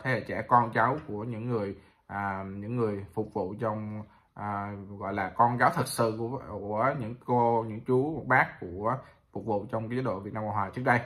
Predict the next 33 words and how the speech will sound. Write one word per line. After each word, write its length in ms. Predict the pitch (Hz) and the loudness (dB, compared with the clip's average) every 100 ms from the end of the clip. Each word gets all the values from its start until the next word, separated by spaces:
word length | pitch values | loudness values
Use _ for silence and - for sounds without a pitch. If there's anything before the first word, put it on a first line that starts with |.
| - | -4
mà 280 | 107 101 98 | -2 0 2
họ 240 | 107 95 98 | 4 4 4
lại 220 | 95 98 | -2 -4
bị 340 | 110 113 110 | -2 -2 -2
những 260 | 110 104 117 | -4 -6 -6
cái 100 | 135 123 | -2 0
phe 160 | 110 | 2
nhóm 220 | 110 117 156 - - _ | 2 2 -2 -12 -20 _
đàn 440 | - 113 110 104 95 | 0 6 6 4 2
ép 200 | 131 165 120 | 4 4 0
và 120 | 107 - | -4 -2
không 360 | - 135 123 | 6 6 6
có 120 | - - | 2 2
cơ 140 | - | 4
hội 240 | 117 90 - | 0 0 -6
để, 420 | 92 98 117 139 - - - _ | -6 -2 0 -2 -6 -20 -20 _
để, 180 | - 101 | -8 -6
để 440 | 101 101 110 139 123 | -6 -6 -4 -4 -4
ra 400 | 120 127 127 123 107 | 6 8 8 6 -2
phục 140 | - | -6
vụ 260 | 110 104 95 | -4 -4 -2
cho 140 | 110 | -2
cộng 180 | 107 107 | -2 2
đồng. 160 | 107 98 - - | 2 2 -4 -10
Đó 240 | 107 107 127 | 0 2 2
là 180 | 113 | 0
một 120 | 101 95 | -2 -6
số 180 | - 123 | -6 -4
thông 140 | 117 | 0
tin, 140 | 120 104 - - _ - | 0 0 -10 -20 _ -10
à, 180 | 104 101 | -8 -6
mà 140 | 98 | -6
vị 180 | 104 | -6